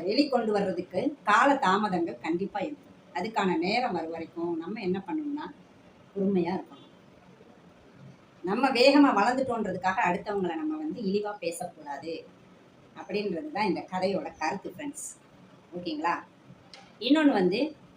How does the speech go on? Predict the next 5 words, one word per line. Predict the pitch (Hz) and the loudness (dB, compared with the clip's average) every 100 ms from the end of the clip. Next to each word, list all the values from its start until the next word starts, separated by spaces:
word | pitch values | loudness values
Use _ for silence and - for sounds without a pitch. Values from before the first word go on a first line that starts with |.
| - - | -20 -2
நம்ம | 185 208 247 247 214 277 - - - - - 175 | 2 2 2 2 2 0 -6 -20 -20 -20 -16 -2
வளர்ந்துட்டோம் | 202 262 285 269 220 190 | 6 8 8 6 0 0
அப்படின்னா | 170 165 190 - - - - - - - - - | 0 -2 -4 -6 -8 -14 -20 -20 -20 -20 -20 -8
அந்த | 240 240 208 | -2 2 4
வளர்ச்சியை | 214 277 277 233 214 | 4 4 2 0 0